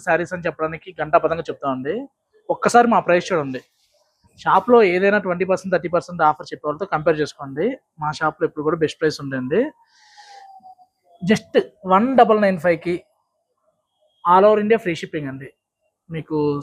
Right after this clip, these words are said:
శారీ తక్కువ ఇస్తున్నాము, షిప్పింగ్ ఛార్జ్ హండ్రెడ్ రూపీస్, లాంగ్ అయితే వన్ ఫిఫ్టీ, అలా ఏం లేదండి. all over India, మీరు బీహార్లో ఉన్నా, మణిపూర్లో ఉన్నా, అమలాపురంలో ఉన్నా, అనకాపల్లిలో ఉన్నా, ఎవరికైనా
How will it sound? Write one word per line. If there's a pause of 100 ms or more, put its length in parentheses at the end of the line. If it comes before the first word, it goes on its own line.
శారీ
తక్కువ
ఇస్తున్నాము, (220)
షిప్పింగ్
ఛార్జ్ (100)
హండ్రెడ్
రూపీస్, (280)
లాంగ్
అయితే
వన్
ఫిఫ్టీ,
అలా
ఏం
లేదండి. (920)
all
over
India, (1600)
మీరు
బీహార్లో
ఉన్నా,
మణిపూర్లో (100)
ఉన్నా, (480)
అమలాపురంలో
ఉన్నా,
అనకాపల్లిలో
ఉన్నా,
ఎవరికైనా